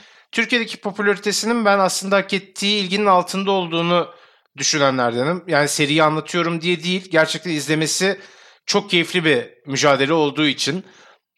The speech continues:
Yani hem şampiyona da çok yakın isimler var, hem her yarışta aslında Moto G P'de sık sık söylediğimiz gibi başka bir isim kazanabiliyor. Bu anlamda hani o heyecana çok açık, pist üstünde de çok keyifli bir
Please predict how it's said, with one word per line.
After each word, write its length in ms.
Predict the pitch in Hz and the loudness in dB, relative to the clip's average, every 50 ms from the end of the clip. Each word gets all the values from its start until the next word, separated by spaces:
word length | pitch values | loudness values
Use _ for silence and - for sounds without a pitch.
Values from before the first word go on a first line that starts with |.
| _ _ - | _ _ 0
Yani 460 | 147 147 143 147 147 156 156 156 147 - | 2 4 4 4 4 2 0 0 -2 -2
hem 340 | 143 147 175 185 190 180 165 | 0 0 2 2 0 -2 -4
şampiyona 520 | - - 147 143 139 - - 165 185 196 | 0 2 2 0 0 -2 -2 -2 -2 -2
da 60 | 208 | -2
çok 220 | 202 - 214 214 214 | -4 -6 -6 -4 -6
yakın 180 | 208 208 208 | -8 -6 -6
isimler 400 | 202 196 - - 196 196 196 190 | -6 -6 -4 -4 -2 0 2 2
var, 200 | 190 190 196 185 | 2 2 2 0
hem 200 | 165 185 196 190 | 0 0 0 0
her 180 | 180 185 190 190 | 2 2 2 2
yarışta 580 | 190 185 175 175 - - - 180 185 196 185 - - - - - - - | 0 -2 -2 0 -2 0 2 2 2 2 0 -4 -12 -20 -20 -20 -10 -2
aslında 280 | 151 147 - - 170 175 | -2 -2 -2 0 0 0
Moto 200 | 165 156 160 165 | 0 0 -2 -2
G 200 | 127 160 165 160 | -2 -2 -4 -2
P'de 180 | 175 175 165 190 | -4 -4 -4 -4
sık 200 | - - 180 - | -6 -6 -6 -8
sık 160 | - - - | -8 -6 -4
söylediğimiz 600 | - 165 156 151 147 143 143 147 143 147 139 123 123 | 0 0 2 2 2 0 -2 -2 -2 -2 -4 -4 -4
gibi 320 | 143 139 135 156 156 139 | -6 -2 -2 -2 2 2
başka 360 | 147 143 - - - 180 165 | 2 2 2 0 -2 -2 -2
bir 60 | 170 | -2
isim 220 | 170 160 - 175 170 | -4 -4 -4 -6 -4
kazanabiliyor. 880 | - 180 175 147 170 165 165 151 160 147 151 156 156 160 170 170 165 - - - - - - - - _ _ _ _ _ _ - | -2 -2 0 0 0 0 0 -2 -4 -6 -2 0 2 2 2 2 0 -6 -20 -20 -20 -20 -20 -20 -20 _ _ _ _ _ _ -14
Bu 220 | 139 127 156 170 | -6 0 4 4
anlamda 600 | 175 170 165 160 160 160 160 151 160 175 180 170 165 | 4 4 4 2 2 2 2 2 2 2 2 4 2
hani 260 | 160 151 156 156 - - _ _ - | 2 0 0 -2 -4 -6 _ _ 0
o 160 | 180 185 185 | 2 2 4
heyecana 440 | 190 180 175 147 170 170 170 185 190 | 2 2 2 2 2 2 2 2 0
çok 220 | 190 196 180 - | -2 -4 -4 -4
açık, 440 | 156 - - - 226 214 214 - - _ - - - _ _ - | -4 -4 -2 -4 -4 -4 -8 -18 -20 _ -20 -20 -20 _ _ -6
pist 220 | 180 175 - - | -4 -4 -4 -4
üstünde 420 | 170 - - - 180 175 175 185 170 | -8 -8 -6 -4 -2 -2 -2 0 2
de 240 | 170 147 123 104 - | 2 0 0 -2 -6
çok 240 | - 139 127 - - | -6 -6 -6 -6 -4
keyifli 420 | 143 135 127 - - 131 123 117 | -4 -4 -4 -4 -6 -8 -4 -2
bir 200 | 131 120 107 | -2 -2 -2